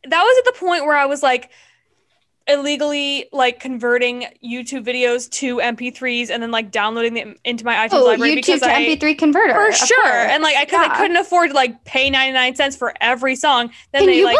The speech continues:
Speaker 2: believe that we used to pay money for every song?
Speaker 1: No, for sure. So, like,
Speaker 2: Like,
Speaker 1: I
Speaker 2: that's
Speaker 1: think
Speaker 2: insane. <laughs>
Speaker 1: U two was like, "We're doing everyone such a big favor right now. Like, we are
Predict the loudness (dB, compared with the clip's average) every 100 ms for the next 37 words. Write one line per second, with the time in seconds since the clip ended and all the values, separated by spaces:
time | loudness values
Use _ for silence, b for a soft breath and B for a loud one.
0 | 4 2 2 0 2 2 2 -2 -4 -4
1 | -4 -4 0 4 4 4 2 0 0 -2
2 | -2 -2 0 -2 -2 0 2 2 0 0
3 | 2 2 2 2 2 -2 B -2 2 2
4 | 2 0 0 2 0 0 0 2 2 2
5 | 2 4 4 4 4 6 6 4 2 2
6 | -2 -6 0 2 4 6 6 2 0 0
7 | 0 2 2 2 -4 -10 -2 0 0 -2
8 | -2 -2 -2 -2 0 0 0 0 2 2
9 | 0 -2 -2 2 2 4 2 0